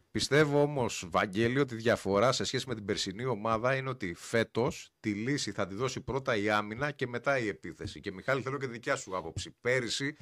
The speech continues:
πολλές φορές τη λύση την έδινε πρώτα η επίθεση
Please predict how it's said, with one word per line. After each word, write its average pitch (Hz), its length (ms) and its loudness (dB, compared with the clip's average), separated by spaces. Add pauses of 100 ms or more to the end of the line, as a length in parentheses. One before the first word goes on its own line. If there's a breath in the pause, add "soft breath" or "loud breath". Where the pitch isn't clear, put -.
(240 soft breath)
πολλές 135 320 -6
φορές 151 220 -4
τη 143 80 -10
λύση 143 220 -2
την 139 140 -8
έδινε 139 260 -6
πρώτα 156 360 -2
η 135 100 -2
επίθεση 131 680 -6